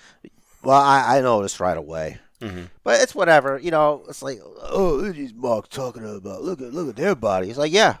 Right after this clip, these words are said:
Speaker 1: Yeah, but I'm not getting paid to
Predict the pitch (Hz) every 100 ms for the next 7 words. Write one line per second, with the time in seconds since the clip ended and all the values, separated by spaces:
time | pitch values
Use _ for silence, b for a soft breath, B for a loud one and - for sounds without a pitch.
0 | _ _ _ - - - 175 196 147 135
1 | 160 160 160 135 131 160 160 151 135 131
2 | 127